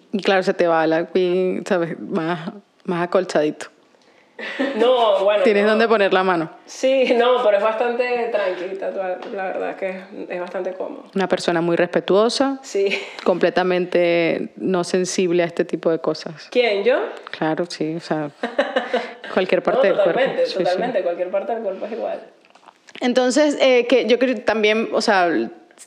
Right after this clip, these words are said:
Speaker 1: teniendo un oficio de tatuadora, ¿cuántos años llevas de, de tatuadora?
Speaker 2: Bueno, sí, empecé en eso en el dos mil once, o sea, te puedo decir que esa fue la época que comencé, que no he estado cien por ciento constante todo el tiempo porque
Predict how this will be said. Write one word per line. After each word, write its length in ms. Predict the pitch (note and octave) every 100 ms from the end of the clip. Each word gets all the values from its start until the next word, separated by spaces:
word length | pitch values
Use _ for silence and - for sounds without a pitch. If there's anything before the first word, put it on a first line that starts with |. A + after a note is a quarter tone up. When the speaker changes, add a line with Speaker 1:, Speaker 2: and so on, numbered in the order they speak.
| _
Speaker 1:
teniendo 420 | G#3+ G#3 A3 A#3+
un 60 | B3+
oficio 340 | B3+ B3+ A#3+
de 40 | A#3+
tatuadora, 400 | A#3 G#3 A3 A3
¿cuántos 260 | G#3+ B3+
años 180 | C4+ C#4
llevas 260 | C4+ B3+ C4
de, 120 | A#3+
de 280 | - G3 G3
tatuadora? 500 | G3+ F#3+ G3+ C#4 F#4+ - - _ _
Speaker 2:
Bueno, 180 | D3 C#3 C3
sí, 160 | - E3+
empecé 340 | D#3+ E3 E3+
en 80 | E3+
eso 220 | F3+ F#3
en 80 | G#3+
el 40 | G#3
dos 120 | F#3+
mil 160 | F3
once, 240 | F3+ A3+ A3+
o 40 |
sea, 120 | -
te 80 | E3
puedo 160 | D#3+ E3+
decir 240 | F#3+ G3+
que 140 | F#3 D#3
esa 160 | E3
fue 160 | E3 G3+
la 100 | G3+
época 240 | G3+ G#3+
que 160 | A3 G3
comencé, 600 | F3 E3 D#3 - B3+ F4+
que 120 | - F#3
no 80 |
he 20 | F#3
estado 480 | - G#3 G3+ F3+ E3
cien 240 | - F#3
por 120 | F3+
ciento 280 | - G#3+ A3
constante 380 | A3 G3+ F3+ F#3+
todo 180 | F#3+ G#3+
el 160 | G#3+
tiempo 420 | A3+ A3 G#3 F#3+ F3
porque 400 | E3+ E3+ D#3+